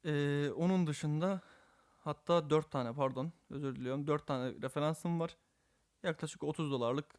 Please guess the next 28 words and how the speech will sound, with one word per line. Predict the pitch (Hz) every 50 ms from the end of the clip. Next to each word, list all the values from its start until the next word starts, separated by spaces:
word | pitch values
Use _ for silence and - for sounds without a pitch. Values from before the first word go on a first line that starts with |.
| - _ -
bir | 147 147 139 135 107 - -
coin | - - 143 143 139
toplamışım. | - 135 120 - - 113 113 117 - - 156 156 - _ _ _ _ _ _ _ _ _ _ _ _ _ - - _ _ _ _ _
Sizden | - - - 185 185 175 196 190 185
de | 175 175
ricam, | 175 165 160 170 165 170 185 - _ _ _ _ _ _ _ _ _ -
e, | 135
eğer | 131 131 123 82 151 165 165 160 156 147 165
bir | 156
yakınınız, | 147 147 143 - - 156 151 147 135 135 127
referansınız | 139 127 - 143 139 139 135 - 151 143 135 135
yoksa | 156 160 147 - - 151 160 - - _ - - - - _ _ _ _
bu | 175 170 170
videonun | 170 156 156 151 147
altındaki | 143 139 135 151 147 139 139 143 143
linke | 147 147 151 - 143
tıklayarak | - - - 151 147 147 156 - - -
benim | 151 151 147 143
referansımla | 139 131 - 143 139 135 135 - 147 147 139 131
kaydolmanız. | - 131 123 123 123 131 127 127 135 147 165 - - - _ _ _ _ _ _ _ _ _ _ _ _ _ _ 170
Bir | 185 190
Mart'tan | 180 180 175 170 - - 180 180 170
sonra | - - 175 165 165 165 175 180 180 - _ _ _ _
tekrar | - 165 165 - - 165 160 170 175 - _ _
uygulama | - 143 143 147 151 151 147
hakkında | 143 143 - - 143 135 131 123 117 - -
video | 98 135 135 143 143 139
çekeceğim. | - - 147 156 151 147 160 156 165